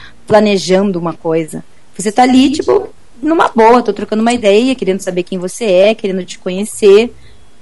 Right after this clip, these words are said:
Às vezes a psicologia reversa funciona, às vezes não funciona. Como adulto também tem isso.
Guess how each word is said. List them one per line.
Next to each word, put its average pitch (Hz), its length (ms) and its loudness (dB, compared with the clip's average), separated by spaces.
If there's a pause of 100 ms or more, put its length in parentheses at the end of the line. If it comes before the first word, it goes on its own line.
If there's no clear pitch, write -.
(160)
Às 202 200 0
vezes 226 240 2
a 277 60 0
psicologia 220 540 0
reversa 202 360 0
funciona, 190 500 -4
às 214 80 -6
vezes 175 220 -6
não 180 160 -8
funciona. 175 680 -4 (680)
Como 220 240 2
adulto 208 360 0
também 285 540 0
tem 208 240 0
isso. 196 300 -6